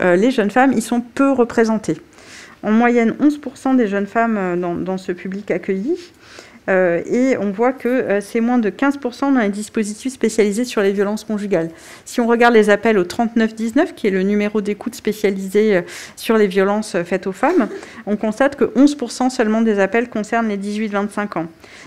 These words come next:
Si on regarde le public accueilli dans les centres d'information des droits des femmes et des familles, qui proposent des permanences juridiques gratuites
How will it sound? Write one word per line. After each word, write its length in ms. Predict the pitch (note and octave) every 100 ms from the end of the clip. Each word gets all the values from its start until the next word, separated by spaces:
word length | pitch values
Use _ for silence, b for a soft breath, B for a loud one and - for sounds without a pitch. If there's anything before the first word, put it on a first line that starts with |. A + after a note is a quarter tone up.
| -
Si 180 | - C4
on 80 | B3+
regarde 300 | A#3+ B3+ A#3+
le 60 |
public 360 | G#3+ G#3+ A#3+ A#3
accueilli 380 | G3+ A3 A3 A3
dans 120 | F3+
les 120 | F3
centres 260 | - B3 A#3+
d'information 640 | A3 A3+ G#3 G#3+ - A#3
des 100 | G#3+
droits 220 | F#3+ F#3
des 100 | F3+
femmes 240 | F3+ F#3+
et 60 | F#3
des 120 | F3+
familles, 360 | F3 G3+ C4+ F4
qui 100 | -
proposent 380 | - G3 G3+ G3
des 80 |
permanences 480 | F#3+ F3+ F3 F#3 G3+
juridiques 440 | F#3+ F3 E3+ F#3 -
gratuites 600 | F3+ F3 - D4+ -